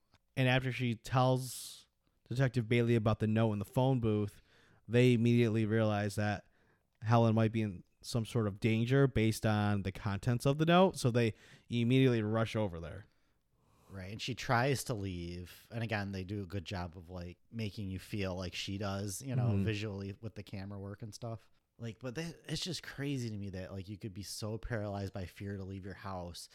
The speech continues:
Speaker 2: that
Speaker 1: Mm-hmm.
Speaker 2: you would rather go back inside to potentially, to a killer that you know is in there. Like,
Speaker 1: Mm-hmm.
Speaker 2: but it's, it's a real thing, you know? And, like, we get these shots too. I don't know if you remember from, um,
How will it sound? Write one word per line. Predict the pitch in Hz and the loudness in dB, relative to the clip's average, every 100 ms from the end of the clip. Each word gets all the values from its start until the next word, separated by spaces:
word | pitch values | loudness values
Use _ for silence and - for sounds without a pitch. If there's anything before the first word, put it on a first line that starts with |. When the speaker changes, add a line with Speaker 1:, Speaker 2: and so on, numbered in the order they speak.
| 135 | -8
Speaker 2:
that | 110 | -4
Speaker 1:
Mm-hmm. | 101 | -4
Speaker 2:
you | 101 | -4
would | 101 | -6
rather | 104 104 101 | -4 -6 -6
go | 95 | -8
back | 92 104 98 - | -8 -8 -8 -8
inside | 101 87 - 92 92 87 90 - _ _ _ _ _ - | -12 -10 -8 -8 -8 -8 -10 -14 _ _ _ _ _ -16
to | - 104 | -10 -8
potentially, | - - 107 92 107 95 92 90 - | -10 -8 -8 -8 -10 -10 -10 -12 -16
to | - 143 | -6 -4
a | |
killer | 110 - 196 92 87 - | -2 -4 -4 -6 -8 -10
that | 120 | -8
you | 110 | -6
know | 110 107 | -6 -6
is | 104 | -6
in | 113 | -6
there. | 101 82 80 85 | -6 -8 -10 -2
Like, | 143 | 4
Speaker 1:
Mm-hmm. | 127 107 98 - _ _ | 6 6 2 -6 _ _
Speaker 2:
but | 110 98 | -12 -12
it's, | - 117 - - | -12 -14 -16 -16
it's | 101 - | -10 -8
a | |
real | 101 107 104 | -6 -4 -6
thing, | - 180 95 113 | -8 -10 -12 -10
you | 107 | -10
know? | 95 98 - _ _ | -10 -12 -16 _ _
And, | 123 | -10
like, | 123 | -8
we | 127 | -6
get | 151 | -6
these | 151 123 | -6 -6
shots | - 104 110 | -4 -4 -6
too. | - 104 104 | -6 -6 -6
I | 107 | -6
don't | 120 | -6
know | |
if | 107 117 | -6 -8
you | |
remember | 98 95 92 92 92 - | -8 -8 -8 -8 -10 -10
from, | 117 95 92 - | -10 -8 -12 -12
um, | 90 87 87 | -12 -10 -12